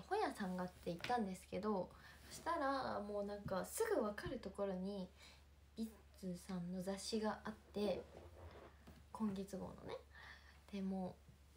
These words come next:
う、「え、これに、これにの-、載せていただ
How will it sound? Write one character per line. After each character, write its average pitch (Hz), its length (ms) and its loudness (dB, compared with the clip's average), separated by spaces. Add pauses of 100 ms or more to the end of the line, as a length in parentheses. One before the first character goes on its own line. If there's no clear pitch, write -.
(1040)
う、 - 120 -14
「え、 - 340 -12
こ 269 60 -8
れ 277 140 -8
に、 285 360 -12 (1000)
こ - 120 -16
れ 269 100 -4
に 294 340 -4
の-、 302 100 -8 (260)
載 277 120 -6
せ 302 100 -6
て 339 160 -4
い 311 60 -4
た 330 100 -4
だ 330 60 -4